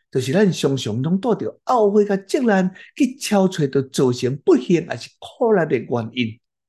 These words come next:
当你感觉到真焦虑的时阵，真侪人拢会问讲：“啊，你到底你烦啥物？”事实上讲，你的头壳内面被分做两边，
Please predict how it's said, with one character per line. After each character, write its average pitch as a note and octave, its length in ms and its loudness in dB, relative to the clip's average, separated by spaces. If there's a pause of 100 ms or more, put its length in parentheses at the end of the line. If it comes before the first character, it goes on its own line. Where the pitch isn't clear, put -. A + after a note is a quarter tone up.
(380)
当 B3 160 2
你 D#4 80 6
感 D4 220 -4
觉 D4 100 -4
到 G#3+ 140 0
真 D3+ 340 -4
焦 C3 300 -2
虑 B2+ 260 -2
的 A#2+ 60 0
时 - 180 -12
阵， A2+ 320 -8 (320)
真 D#3+ 240 -2
侪 C#3+ 140 2
人 B2 160 -4
拢 D3+ 140 -2
会 C#3+ 100 0
问 A2+ 180 -2
讲 C3+ 280 -10
：“啊， D3+ 80 -12
你 C#3+ 120 -4 (140)
到 E3 180 -2
底 D3 200 -4
你 C3 260 -6 (320)
烦 A2 200 -8
啥 A2+ 220 -10
物？” A2 80 -10 (580)
事 - 180 0
实 C#3+ 180 0
上 D#3+ 220 2
讲， F#3 340 0 (180)
你 F#3 140 0
的 C#3+ 220 -6
头 C3+ 200 -8
壳 C3 160 -10
内 G#2+ 180 -6
面 A2+ 260 -10 (200)
被 A2+ 260 -6 (140)
分 B2+ 320 -2
做 A3 160 2
两 F#2 340 -6
边， - 300 -16